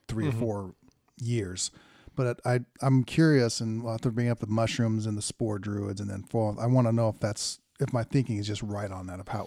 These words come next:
Speaker 1: what he was going on
Speaker 2: Well,
Speaker 1: there.
Speaker 2: the, um, the plan that I had, or the, the overarching concept I had, was that you got these fogs that are coming down to the mountains, and you
Speaker 1: Right.
Speaker 2: guys have figured out
Speaker 1: And that's
Speaker 2: that
Speaker 1: the thing, we, we always keep,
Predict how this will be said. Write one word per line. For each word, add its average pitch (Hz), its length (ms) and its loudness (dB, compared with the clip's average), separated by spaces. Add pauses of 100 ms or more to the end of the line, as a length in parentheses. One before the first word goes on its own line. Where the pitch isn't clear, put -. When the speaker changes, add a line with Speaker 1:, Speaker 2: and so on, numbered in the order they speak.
(120)
Speaker 1:
what 113 160 -4
he 117 80 -6
was 101 160 -8
going 95 220 -6
on 139 80 -2
Speaker 2:
Well, 160 180 4
Speaker 1:
there. 139 160 -8 (160)
Speaker 2:
the, 139 640 -2
um, 110 520 -6 (1900)
the 127 120 -4
plan 202 380 -2
that 170 100 0
I 139 100 0
had, 131 140 0
or 123 140 -4
the, 135 140 -2
the 139 160 -6
overarching 139 580 0
concept 120 400 -6
I 107 80 -8
had, 113 220 -2
was 104 160 -8
that 110 200 -6
you 131 140 -8
got 131 160 -2
these 123 180 -4
fogs 123 400 -2
that 117 80 -6
are 113 40 -8
coming 117 260 -6
down 107 220 -6
to - 80 -18
the 120 80 -8
mountains, 104 380 -8
and 117 80 -4
you 123 60 0
Speaker 1:
Right. 139 80 2
Speaker 2:
guys 131 120 0
have 127 100 -4
figured 123 300 -2
out 110 80 2
Speaker 1:
And 135 100 6
that's 127 140 6
Speaker 2:
that 147 100 6
Speaker 1:
the 123 80 2
thing, 123 180 0
we, 127 80 0
we 127 40 4
always 135 180 6
keep, 127 160 -6